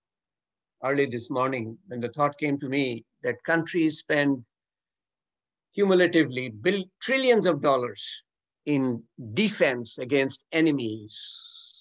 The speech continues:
They want to study their enemies. What are the strengths of the enemies, the weaknesses of the enemies?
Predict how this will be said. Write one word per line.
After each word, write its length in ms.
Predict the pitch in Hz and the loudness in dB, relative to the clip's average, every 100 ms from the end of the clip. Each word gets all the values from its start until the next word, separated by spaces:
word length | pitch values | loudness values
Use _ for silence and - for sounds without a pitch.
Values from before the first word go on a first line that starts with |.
| - _ _ _ _ - | -20 _ _ _ _ -6
They 60 | |
want 240 | 139 156 156 | 0 0 0
to 80 | |
study 400 | 123 - 240 247 185 | -6 0 0 0 2
their 240 | 180 165 | 2 2
enemies. 760 | 170 156 143 120 110 - - - _ | 2 0 0 -6 -12 -16 -20 -20 _
What 260 | 143 170 | -6 -2
are 180 | 175 160 | 0 0
the 140 | 147 143 | -2 -4
strengths 600 | - 180 175 165 160 - | -2 2 2 2 -2 -10
of 140 | 151 | -6
the 100 | 139 | -4
enemies, 760 | 127 143 139 123 123 104 - _ _ _ _ | -2 -2 -4 -6 -10 -12 -20 _ _ _ _
the 80 | 117 | -6
weaknesses 580 | 147 202 170 170 151 139 | -4 -2 -2 -2 -2 -4
of 160 | 135 | -4
the 80 | 123 | -4
enemies? 720 | 139 143 131 123 117 117 - | -2 -2 -2 -8 -12 -14 -20